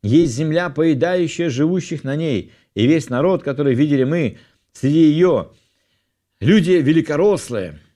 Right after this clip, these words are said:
И там видели мы и исполинов, сынов Янаковых, от исполинского рода, и мы были в глазах их наших, в глазах наших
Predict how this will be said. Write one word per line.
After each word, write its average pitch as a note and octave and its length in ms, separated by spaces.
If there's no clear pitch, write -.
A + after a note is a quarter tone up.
И F3 120
там F3+ 500
видели F3 340
мы E3+ 220
и F3+ 280
исполинов, E3 800
сынов D3 400
Янаковых, C3+ 800
от A2 140
исполинского E3+ 680
рода, D#3+ 480
и C3+ 80
мы D3+ 80
были D3 200
в B2 60
глазах D3+ 520
их D#3+ 280
наших, D3 440
в - 20
глазах D3 340
наших D3+ 380